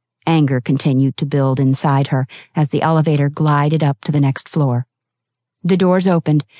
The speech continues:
and she rushed out, slamming into someone entering the elevator. The person mumbled an apology, but Elizabeth didn't respond. Her focus was centered entirely on the rage boiling inside her.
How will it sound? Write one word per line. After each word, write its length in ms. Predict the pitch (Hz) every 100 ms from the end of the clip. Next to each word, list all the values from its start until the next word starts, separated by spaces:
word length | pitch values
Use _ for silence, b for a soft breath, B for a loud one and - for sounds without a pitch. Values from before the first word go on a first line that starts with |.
| b
and 120 | 165
she 140 | - 165
rushed 380 | 160 185 -
out, 240 | 185 147 -
slamming 500 | - 180 185 190 175
into 220 | 147 143
someone 320 | - 165 147
entering 320 | 151 147 143
the 100 | 143
elevator. 480 | 151 160 139 135 143 - _ _ _ _ _ _
The 60 | 151
person 420 | - 151 - 143
mumbled 380 | 151 151 139 135
an 100 | 139
apology, 600 | 131 - 147 123 - 120
but 180 | 135 110 B B -
Elizabeth 420 | 190 170 160 -
didn't 220 | 160 147
respond. 560 | 143 - 147 143 135 127 _ _ _ _ _ _ _ _ _ _ _
Her 180 | 190 180
focus 540 | - 180 156 151 -
was 120 | 156
centered 360 | - 160 156 151
entirely 800 | 160 147 - 175 165 127 120 120
on 160 | 135
the 100 | 131
rage 540 | 131 147 143 143 139 -
boiling 360 | 139 135 135
inside 440 | - 135 160 135 127
her. 180 | 120